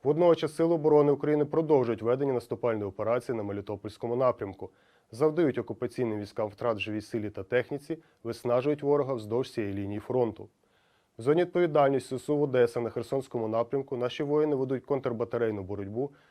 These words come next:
наносять вогневе ураження по тилах противника. Протягом минулої доби авіація Сил оборони завдала одинадцять ударів по районах зосередження особового складу, озброєння та військової техніки противника. Підрозділом ракетних військ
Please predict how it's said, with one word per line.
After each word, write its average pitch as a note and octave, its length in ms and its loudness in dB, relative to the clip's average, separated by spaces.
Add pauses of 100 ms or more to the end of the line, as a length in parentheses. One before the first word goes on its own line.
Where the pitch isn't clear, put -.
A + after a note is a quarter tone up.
(140)
наносять D3 420 2
вогневе A2 340 -4
ураження B2+ 460 0
по A#2+ 140 -8
тилах G2 300 -6
противника. A2 640 -2 (600)
Протягом D3 320 2
минулої F3 300 2
доби D3 380 2
авіація A#2+ 500 0
Сил A2+ 220 -4
оборони A#2 420 -2
завдала B2 400 0
одинадцять C3 540 0
ударів A2 340 -2
по - 120 -8
районах G#2+ 300 -4
зосередження A#2+ 600 -2
особового G#2 380 -6
складу, C3+ 500 -4
озброєння A#2 480 -2
та G#2+ 140 -10
військової G#2 400 -6
техніки G#2 420 -8
противника. A2 680 -2 (640)
Підрозділом D3+ 680 4
ракетних D3 480 -4
військ A#2+ 300 -6